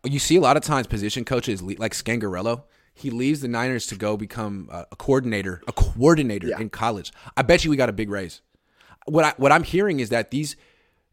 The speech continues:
Speaker 1: you know, if you're a coordinator or head coach, you get paid big bucks in the N F L. If you're just a position coach, you may not,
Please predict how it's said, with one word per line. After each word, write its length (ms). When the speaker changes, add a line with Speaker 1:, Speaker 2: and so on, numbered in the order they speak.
Speaker 1:
you 60
know, 80
if 140
you're 80
a 40
coordinator 600
or 40
head 180
coach, 200
you 60
get 160
paid 240
big 200
bucks 200
in 60
the 40
N 60
F 100
L. 120
If 120
you're 100
just 200
a 60
position 420
coach, 340
you 180
may 200
not, 440